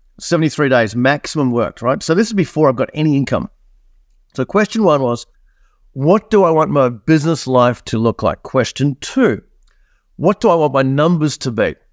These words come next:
And so I wrote down sixty-four clients max. I wrote down a revenue number. I wrote down a profit number, accounts receivable number, zero, zero accounts receivable. I wrote down one location,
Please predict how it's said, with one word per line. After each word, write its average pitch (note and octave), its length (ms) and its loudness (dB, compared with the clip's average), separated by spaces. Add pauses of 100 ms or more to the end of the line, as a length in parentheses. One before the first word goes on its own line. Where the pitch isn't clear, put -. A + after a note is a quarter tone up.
(180)
And C3 160 -4
so C3+ 340 2 (300)
I C#3 140 2
wrote E3+ 240 2
down C#3 480 0
sixty-four - 600 -2
clients B2 440 0
max. - 460 -6 (320)
I A#2+ 140 -2
wrote C3+ 280 2
down C3 260 2
a A#2+ 60 -2
revenue E3+ 400 2
number. C#3 500 2 (320)
I A2 120 -4
wrote A#2 220 0
down A2+ 140 0
a F#2+ 60 -2
profit - 420 -4
number, A#2+ 540 0 (360)
accounts E3 360 -2
receivable D#3+ 420 0
number, G#2+ 380 0 (140)
zero, A#2+ 580 0
zero C#3 320 2
accounts B2 300 -4
receivable. F#2 480 -6 (100)
I C3+ 120 2
wrote C3+ 260 2
down B2 400 0
one D#3+ 360 0
location, D3 760 0